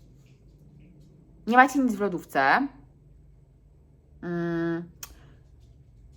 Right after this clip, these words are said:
więc zamawiacie sobie pizzę, czyli upatrujecie znowu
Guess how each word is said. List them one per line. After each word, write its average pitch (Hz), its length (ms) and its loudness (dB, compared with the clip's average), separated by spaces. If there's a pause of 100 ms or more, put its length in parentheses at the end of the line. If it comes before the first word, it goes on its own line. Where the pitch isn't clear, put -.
więc 277 420 0
zamawiacie 254 520 2
sobie 160 220 -8
pizzę, 156 760 -2 (1500)
czyli 254 320 0 (3250)
upatrujecie 277 880 0
znowu 190 800 -2